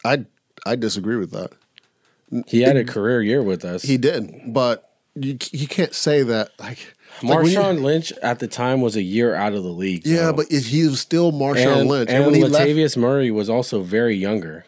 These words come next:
Speaker 1: Right, but when you look at Marshawn Lynch's last body of work, I mean, you can't be mad at the G M for making that choice. I, I mean, most,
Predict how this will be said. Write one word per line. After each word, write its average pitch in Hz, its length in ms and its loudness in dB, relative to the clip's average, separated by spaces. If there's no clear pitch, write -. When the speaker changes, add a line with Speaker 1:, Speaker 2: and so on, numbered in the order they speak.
Speaker 1:
Right, 143 300 2
but 127 100 0
when 143 140 2
you 147 120 4
look 147 280 0
at 139 240 -2
Marshawn 127 760 0
Lynch's 127 360 0
last 117 400 -2
body 120 280 0
of 104 100 -4
work, 123 320 -2
I - 40 2
mean, 120 280 0
you 175 180 4
can't 143 480 -4
be 147 100 2
mad 135 280 0
at 104 60 -4
the 110 60 -8
G 113 220 -4
M 107 140 -2
for 104 120 -6
making 98 280 -4
that 90 160 -8
choice. 85 440 -12
I, 160 240 0
I - 20 -10
mean, 127 340 -8
most, 160 440 2